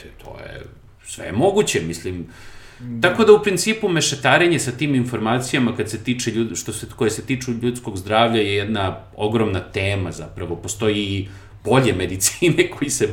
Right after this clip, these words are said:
Speaker 1: bavi time. Znači, šta je zapravo,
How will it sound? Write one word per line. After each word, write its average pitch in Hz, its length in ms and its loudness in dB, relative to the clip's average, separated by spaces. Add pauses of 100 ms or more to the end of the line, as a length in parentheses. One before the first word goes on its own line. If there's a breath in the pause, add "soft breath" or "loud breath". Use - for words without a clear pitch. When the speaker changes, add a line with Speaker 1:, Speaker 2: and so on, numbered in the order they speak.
Speaker 1:
bavi 120 340 -2
time. 107 460 -4 (540 loud breath)
Znači, 113 320 2
šta 131 480 6
je 117 300 8
zapravo, 95 960 2